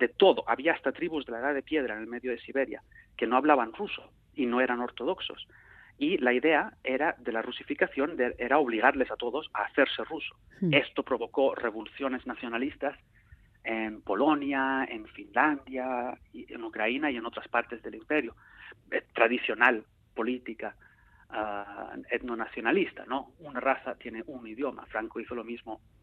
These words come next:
Speaker 1: en Euskadi, prohibiendo el idioma vasco, ¿no? Por la misma razón que Nicolás segundo prohibió escribir el finlandés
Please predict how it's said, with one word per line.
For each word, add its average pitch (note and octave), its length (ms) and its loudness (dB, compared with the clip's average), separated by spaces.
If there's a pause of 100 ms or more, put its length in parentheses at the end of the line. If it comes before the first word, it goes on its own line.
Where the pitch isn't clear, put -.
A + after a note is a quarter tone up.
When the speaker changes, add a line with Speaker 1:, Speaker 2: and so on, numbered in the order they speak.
(120)
Speaker 1:
en G#2 440 -6
Euskadi, B2+ 520 2 (100)
prohibiendo A2+ 540 -6
el G#2+ 200 -8
idioma G#2+ 320 -8
vasco, D3+ 340 -2
¿no? C#3 160 -12 (500)
Por D3+ 140 6
la B2 100 8
misma C3+ 320 0
razón C3+ 400 -2 (500)
que C3+ 220 4
Nicolás B2 440 -2
segundo C#3 400 -4
prohibió A#2 400 -4
escribir B2 600 -6
el G#2+ 160 -12
finlandés B2+ 500 -2